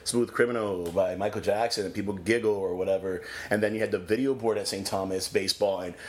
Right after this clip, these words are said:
started incorporating that, doing the graphics. And I became, like, this one-stop shop in South Florida. I would, I was doing graphics for, if you played at a baseball, uh, stadium with a video board on it, you went through me. If you had a big game for senior day,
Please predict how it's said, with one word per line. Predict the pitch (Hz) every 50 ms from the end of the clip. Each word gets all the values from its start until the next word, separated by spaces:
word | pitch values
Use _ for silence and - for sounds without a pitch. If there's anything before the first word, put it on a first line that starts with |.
| - - - - -
started | - - 127 120 117 117
incorporating | - - 117 117 117 113 110 107 101 95
that, | 101 117 131 139 127 110 95 92
doing | 110 117 120 113
the | 104 90
graphics. | 82 95 107 117 123 120 - 110 95 - - 101
And | 92 87
I | - 92
became, | 104 117 107 - 131 117
like, | 117 110
this | - 101 90 -
one-stop | 98 101 104 120 123 131 127 120 - - - 120 101 92 - -
shop | - - - - 135 147 110 82 80 - - - - - -
in | 104 92
South | 87 - 104 87 85 -
Florida. | - 127 143 160 160 127 90 73 80 - - - - - - - - - -
I | 101 107
would, | 107 110 110 117 -
I | 101
was | 104 104 98 -
doing | - 131 147 151 143 131
graphics | 98 110 110 107 101 - - 104 98 -
for, | - - - 113 107 107 104 101 98 95 92 - - - - - -
if | 110 107 -
you | 135 165
played | - - - 143 139 143 131
at | 127 113
a | 104
baseball, | 95 90 120 123 135 - - 120 113 110 - - - - 95 - -
uh, | 98
stadium | 95 - - 104 98 95 101 95 92 101 98
with | 101 104 95
a | 82
video | - 117 156 175 -
board | 107 95 90
on | 87 87 85
it, | 85 - - - - - - - - -
you | 107 113 117
went | 127 135 131
through | - 113 110
me. | 123 135 98 - - - - - - - - - - - - - -
If | 101 92
you | 110
had | 113 107 104
a |
big | 95 85 101 117 120 107 92
game | 110 123 143 147 131
for | - 107
senior | 98 - 143 156 170 160 143 117
day, | 104 98 92 92 90